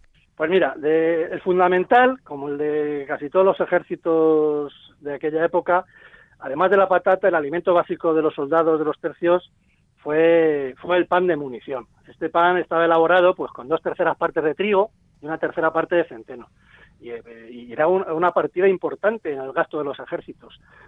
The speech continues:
Durante el siglo dieciséis y diecisiete era una partida equiparable a, lo, a los gastos, por ejemplo, en pólvora, ¿eh? Eh, ¿qué pasaba? Pues que en época de guerra y en época de miseria no era raro que los desalmados de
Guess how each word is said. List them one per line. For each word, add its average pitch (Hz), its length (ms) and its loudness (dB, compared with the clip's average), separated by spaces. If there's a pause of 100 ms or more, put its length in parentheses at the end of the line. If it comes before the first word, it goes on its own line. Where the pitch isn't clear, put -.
(100)
Durante 131 300 -12
el 123 60 -14
siglo 180 220 -2
dieciséis 180 520 0
y 185 40 -4
diecisiete 185 680 0
era 175 240 0
una 180 200 0
partida 190 360 0
equiparable 185 560 0
a, 208 80 4
lo, 147 200 -2
a 131 80 -10
los 123 160 -10
gastos, 160 300 -8
por 165 160 -6
ejemplo, 170 340 -2
en 127 260 -12
pólvora, 202 440 -4 (300)
¿eh? 190 80 -12 (800)
Eh, 147 440 -16 (160)
¿qué 208 100 -2
pasaba? 214 420 4
Pues - 200 -14
que - 80 -20
en 156 80 -6
época 185 340 2
de 175 320 2
guerra 185 420 2
y 160 100 -4
en 156 60 -4
época 170 260 -2
de 175 80 0
miseria 196 460 2 (440)
no 160 120 -4
era 175 180 4
raro 185 360 2 (220)
que 123 340 -14
los 123 260 -12
desalmados 156 680 2
de 165 840 -2